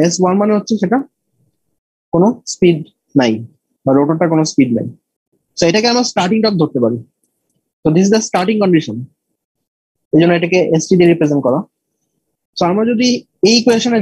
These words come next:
ভি এর মান বসাই তাহলে definitely torque বেড়ে যাচ্ছে, এটা হচ্ছে টর্ক developed। আচ্ছা, টর্কের কথা একটু বলি, টর্কের ইকুয়েশনটা একটু different বা টর্কের যে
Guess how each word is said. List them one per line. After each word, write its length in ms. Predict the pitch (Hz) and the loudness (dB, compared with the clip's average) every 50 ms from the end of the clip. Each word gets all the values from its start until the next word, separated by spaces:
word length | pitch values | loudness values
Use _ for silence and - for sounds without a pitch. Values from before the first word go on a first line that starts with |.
| 165 151 | 0 2
ভি 80 | 175 | 2
এর 100 | 202 214 | 2 4
মান 160 | 226 220 220 220 | 2 0 0 0
বসাই 300 | 208 202 196 - 165 208 | -2 -2 -2 -2 -4 -2
তাহলে 160 | 214 175 175 175 175 | 0 0 2 2 2
definitely 320 | 185 190 208 196 190 190 - | 2 2 0 0 0 -2 -2
torque 180 | 170 156 175 180 | -2 -2 0 0
বেড়ে 240 | 175 196 190 180 170 | 0 2 2 2 2
যাচ্ছে, 220 | 160 156 - - 214 - _ _ _ _ _ _ _ _ _ _ _ _ _ _ _ _ _ _ _ _ _ _ _ _ _ _ _ _ _ _ _ _ _ - | 0 -2 -4 -10 -12 -12 _ _ _ _ _ _ _ _ _ _ _ _ _ _ _ _ _ _ _ _ _ _ _ _ _ _ _ _ _ _ _ _ _ -2
এটা 100 | 165 185 | 0 0
হচ্ছে 180 | 190 185 247 254 247 - _ | 0 2 0 -2 -2 -2 _
টর্ক 180 | 214 214 226 214 175 156 | -2 -2 -2 -4 -2 -2
developed। 420 | 202 208 214 185 139 110 - _ _ _ _ _ _ _ _ _ _ _ _ _ _ - | 0 2 2 0 0 -2 -6 _ _ _ _ _ _ _ _ _ _ _ _ _ _ -6
আচ্ছা, 160 | - - - | -4 -4 -2
টর্কের 440 | - - 180 190 202 190 254 247 254 233 - - _ _ _ _ _ _ _ _ _ _ _ _ _ _ _ _ _ _ _ | -2 -2 -2 -2 0 0 0 0 0 -2 -6 -10 _ _ _ _ _ _ _ _ _ _ _ _ _ _ _ _ _ _ _
কথা 140 | - 175 185 196 | -2 0 0 2
একটু 160 | 190 196 190 | 2 2 2
বলি, 240 | 165 165 151 147 220 131 - _ _ _ _ _ _ _ _ _ _ _ | 4 2 2 2 0 -4 -10 _ _ _ _ _ _ _ _ _ _ _
টর্কের 300 | - 202 208 202 262 254 247 - - _ _ - 190 196 | -2 -2 0 0 0 -2 -2 -4 -10 _ _ 2 2 4
ইকুয়েশনটা 400 | 202 - 226 214 220 220 214 226 | 4 2 0 0 0 0 0 0
একটু 140 | 202 220 190 | 0 0 0
different 320 | 202 185 - 151 156 214 208 - _ _ | 0 2 2 2 0 0 -2 -6 _ _
বা 60 | - 147 | -4 -2
টর্কের 420 | 143 - 170 175 175 180 208 202 190 - - - _ _ _ _ _ _ _ _ _ _ _ _ _ _ _ _ _ _ _ _ _ _ _ | 0 0 -2 -2 0 0 -2 -2 -2 -4 -8 -14 _ _ _ _ _ _ _ _ _ _ _ _ _ _ _ _ _ _ _ _ _ _ _
যে 160 | 135 143 160 | 0 2 4